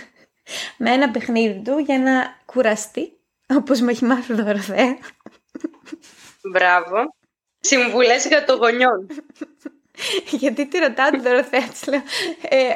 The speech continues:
Speaker 1: είναι αυτό και αυτό», ή της λέω τη συμπεριφορά, «Σήμερα έκανε αυτό και αυτό και αυτό. Τι μπορεί να σημαίνει;» <laughs> Και συνήθως,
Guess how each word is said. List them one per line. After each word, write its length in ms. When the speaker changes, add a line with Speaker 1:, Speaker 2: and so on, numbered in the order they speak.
Speaker 1:
είναι 280
αυτό 140
και 100
αυτό», 460
ή 240
της 220
λέω 200
τη 60
συμπεριφορά, 560
«Σήμερα 420
έκανε 260
αυτό 200
και 100
αυτό 220
και 100
αυτό. 240
Τι 120
μπορεί 220
να 100
σημαίνει;» 580
<laughs> 760
Και 140
συνήθως, 400